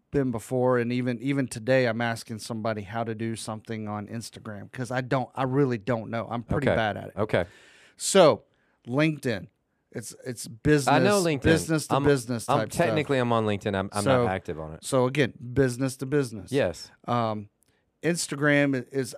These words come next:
Speaker 1: I'm gonna say it's more kind of the, the putting on the good face,
Speaker 2: Right. The
Speaker 1: pictures,
Speaker 2: pictures.
Speaker 1: and that kind of
Speaker 2: That's all I know
Speaker 1: stuff.
Speaker 2: about Instagram,
Speaker 1: Uh,
Speaker 2: pictures.
Speaker 1: not a hundred percent, but that's kind of my take on it.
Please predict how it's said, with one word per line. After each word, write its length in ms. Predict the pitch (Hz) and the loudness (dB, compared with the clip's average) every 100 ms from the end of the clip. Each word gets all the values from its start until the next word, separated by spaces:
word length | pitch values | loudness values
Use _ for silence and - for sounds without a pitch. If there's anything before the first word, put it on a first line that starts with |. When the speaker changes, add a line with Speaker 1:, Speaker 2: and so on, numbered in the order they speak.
| 127 | -6
Speaker 1:
I'm 160 | 139 | -6
gonna 340 | 131 147 143 123 _ _ _ _ _ _ | -2 -2 0 -2 _ _ _ _ _ _
say 400 | - - 147 143 | -6 0 2 2
it's 240 | 123 - | -2 -6
more 520 | 120 135 135 143 143 | -4 -2 2 4 4
kind 360 | 131 143 143 135 | 2 0 0 2
of 140 | 123 | 0
the, 340 | 117 123 113 104 _ _ _ _ _ - | 0 0 0 -4 _ _ _ _ _ -6
the 120 | 123 | -2
putting 300 | - 156 127 | 2 4 4
on 160 | 131 | 0
the 60 | 131 | -2
good 220 | 113 127 | -2 -4
face, 500 | - - 131 135 131 | -2 2 4 4 2
Speaker 2:
Right. 180 | 110 107 | 2 6
The 60 | 151 | 4
Speaker 1:
pictures, 540 | 131 - 135 131 135 | 2 -2 -2 0 4
Speaker 2:
pictures. 480 | 131 127 95 80 - | 4 4 0 -2 -4
Speaker 1:
and 300 | 139 135 131 | -4 -2 0
that 160 | 131 | -2
kind 180 | 131 139 | -2 -2
of 60 | 127 | 0
Speaker 2:
That's 80 | 117 | 2
all 120 | 107 | 4
I 40 | 127 | 4
know 60 | 95 | 2
Speaker 1:
stuff. 120 | 92 | 0
Speaker 2:
about 20 | 92 | 0
Instagram, 220 | 139 139 | 2 2
Speaker 1:
Uh, 20 | - | -2
Speaker 2:
pictures. 240 | - 165 | -2 4
Speaker 1:
not 200 | 160 170 | 8 8
a 60 | 196 | 8
hundred 200 | 185 170 | 6 4
percent, 460 | 156 - 143 160 | 0 0 0 0
but 200 | 139 131 | 0 0
that's 240 | 117 131 - | 2 -2 -2
kind 240 | - 143 | -4 0
of 60 | 143 | 2
my 180 | 135 131 | 2 0
take 300 | 147 123 127 | -2 -4 -2
on 160 | 120 | -2
it. 120 | 120 | -4